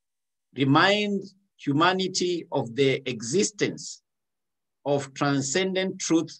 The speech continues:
which is the source of human dignity. Moreover, religious formation fortifies human conscience against the individualism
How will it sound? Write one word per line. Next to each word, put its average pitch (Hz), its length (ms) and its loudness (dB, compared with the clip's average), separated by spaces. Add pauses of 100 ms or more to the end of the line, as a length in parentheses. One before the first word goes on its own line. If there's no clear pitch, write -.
(140)
which 151 240 -2
is 117 140 -2
the 123 100 -4
source 151 480 2
of 123 160 0
human 135 460 2
dignity. 127 500 -4 (340)
Moreover, 151 460 4 (260)
religious 185 540 2
formation 156 680 0 (140)
fortifies 180 840 2
human 190 560 -2
conscience 151 540 0
against 147 540 0
the 127 100 -2
individualism 131 960 -4